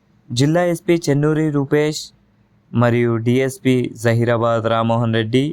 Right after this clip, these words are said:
ఉత్తర్వులు మేరకు శివలింగం సీఐ ఆదేశానుసారం తేదీ రెండో తారీఖు తొమ్మిదో నెల ఇరవై నాలుగు నాడు ఉదయం సుమారు ఆరు గంటల సమయంలో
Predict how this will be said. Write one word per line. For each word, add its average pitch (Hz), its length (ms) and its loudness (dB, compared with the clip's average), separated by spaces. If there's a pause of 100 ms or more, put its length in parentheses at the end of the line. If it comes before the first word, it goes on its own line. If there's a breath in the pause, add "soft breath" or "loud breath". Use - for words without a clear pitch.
(120)
ఉత్తర్వులు 110 480 0 (420)
మేరకు 110 460 0 (600 soft breath)
శివలింగం 160 600 0
సీఐ 151 440 0
ఆదేశానుసారం 127 1040 0 (840 soft breath)
తేదీ 131 340 2 (540)
రెండో 131 360 2
తారీఖు 143 520 -2
తొమ్మిదో 127 380 0
నెల 120 260 0 (920)
ఇరవై 131 380 2
నాలుగు 120 460 -2 (140)
నాడు 117 340 0 (160)
ఉదయం 135 360 0 (440)
సుమారు 135 720 0 (220)
ఆరు 123 220 2
గంటల 120 380 0
సమయంలో 113 640 0